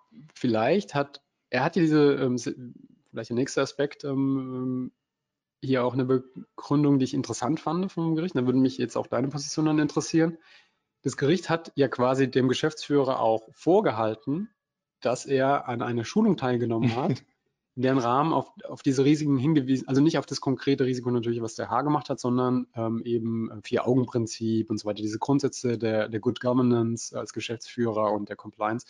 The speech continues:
Speaker 1: Ähm, und das Gericht hat quasi gesagt, "Naja, du wurdest ja geschult, du wusstest ja sogar, dass es, ähm, ein Risiko geben kann." Ähm, und das spricht auch dafür, dass du eine Pflichtverletzung, äh,
Speaker 2: <laughs>
Speaker 1: begangen hast. Vielleicht, ähm,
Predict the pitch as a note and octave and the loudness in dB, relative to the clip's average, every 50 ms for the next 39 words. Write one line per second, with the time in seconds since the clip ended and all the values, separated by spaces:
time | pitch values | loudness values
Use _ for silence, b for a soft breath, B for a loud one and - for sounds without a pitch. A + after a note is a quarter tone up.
0 | B B B B B B B B B B B B - B2+ A#2+ A#2+ A#2+ C#3+ C3 - | B B B B B B B B B B B B -2 0 0 2 2 0 0 2
1 | - D3 C#3+ G3 D#3+ - - D3+ D3+ D3+ C#3+ C#3 C#3 C#3+ D3 D3 - B2+ C3 C#3 | 0 0 0 0 0 0 0 0 2 0 2 4 4 4 4 2 0 0 0 2
2 | D3 C#3+ C3 - _ _ _ _ _ _ - D3+ C#3+ C3 C#3 C#3+ C#3+ - B2+ A#2 | 0 0 -2 -4 _ _ _ _ _ _ -18 -12 -2 0 0 0 2 0 -2 -2
3 | A2 - - E3 F3 D#3+ E3 G3 G#3 - - _ _ _ _ _ _ _ _ _ | -2 0 2 4 6 6 6 6 4 0 -8 _ _ _ _ _ _ _ _ _
4 | _ _ - A#2+ A#2 C#3+ G3+ A#3 - - A#3+ - - C#3 C3 B2 B2 A2+ B2 A#2 | _ _ -12 0 2 2 2 2 0 -4 -2 0 2 2 2 2 0 0 0 2
5 | A#2 A#2 A#2 A#2 A#2 A2+ - A#2+ - - - _ _ B2 A#2 A2 A2 A2 G#2 - | 2 2 2 0 -2 -4 -6 -10 -12 -12 -16 _ _ -10 -8 -6 -6 -6 -8 -8
6 | - B2 A#2+ A#2 B2+ B2 A#2 - - A2 G#2 C3+ E3+ G3 D#3+ A2+ - - G2+ B2 | -6 -6 -4 -2 -4 -4 -4 -4 -4 0 2 2 4 4 2 0 -2 -4 -2 -2
7 | D3+ F#3 F#3 B B B B B B B B _ _ B2+ B2 B2 B2 B2 B2 A#2+ | -2 -2 -4 B B B B B B B B _ _ -2 0 2 4 4 4 2
8 | - - C#3 C3+ - _ _ _ _ _ - C3 A#2+ A#2 A2+ - A#2+ A2 - - | 2 -4 -8 -10 -10 _ _ _ _ _ -4 -2 -2 -2 0 -2 -2 -4 -4 -4
9 | - A#2 - G#2 G2+ - D3 A#2+ - - B2+ A#2+ A2 A#2 G#2+ - - A#2 A2 G#2+ | -4 0 0 0 2 2 0 0 0 0 0 0 0 -2 -4 -2 -2 -4 -2 -4
10 | - A2+ - - A#2 A2+ A2 - - A2+ G#2+ G#2+ G#2 - A#2 G#2+ G#2 G2+ G2+ G2+ | -4 -8 -8 -6 -6 -6 -4 -4 -4 -4 -4 -4 -4 -6 -8 -8 -8 -8 -6 -6
11 | A#2+ A2 - - A2 G#2+ A#2+ A2+ A#2 A#2 - B B B B B B B B B | -8 -8 -8 -6 -4 -2 0 0 0 0 -2 B B B B B B B B B
12 | B - - _ F3+ - D3 C#3+ D#3 E3 - - C#3 C#3 | B -20 -20 _ -4 0 2 2 2 2 0 -4 -4 -4